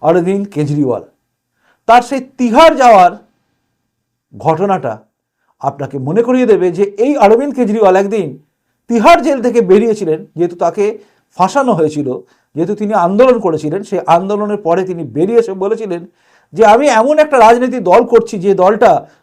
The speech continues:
দুর্নীতি মুক্ত করে দেবে বা দুর্নীতি ছাড়া তৈরি হবে দল, এবং সেই দল আগামী দিনে ভারতবর্ষকে শাসন করবে।" অনেকে বিশ্বাস করেছিল, বহু লোক বিশ্বাস করেছিল, পরে ধীরে ধীরে বুঝেছে যে এই যে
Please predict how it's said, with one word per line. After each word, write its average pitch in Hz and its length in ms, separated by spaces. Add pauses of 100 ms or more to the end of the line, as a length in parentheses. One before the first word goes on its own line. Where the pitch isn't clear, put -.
দুর্নীতি 240 420
মুক্ত 220 300
করে 233 220
দেবে 185 300
বা 151 140
দুর্নীতি 220 640 (160)
ছাড়া 226 440 (220)
তৈরি 214 240
হবে 185 200
দল, 156 320
এবং 170 200
সেই 202 180
দল 254 340 (520)
আগামী 233 320
দিনে 226 160
ভারতবর্ষকে 190 880 (440)
শাসন 175 400
করবে।" 110 300 (580)
অনেকে 339 300
বিশ্বাস 311 340
করেছিল, 151 400 (260)
বহু 190 240
লোক 208 240
বিশ্বাস 180 300
করেছিল, 123 380 (360)
পরে 214 220
ধীরে 190 240
ধীরে 220 220
বুঝেছে 196 560 (360)
যে 180 80
এই 269 440
যে 254 280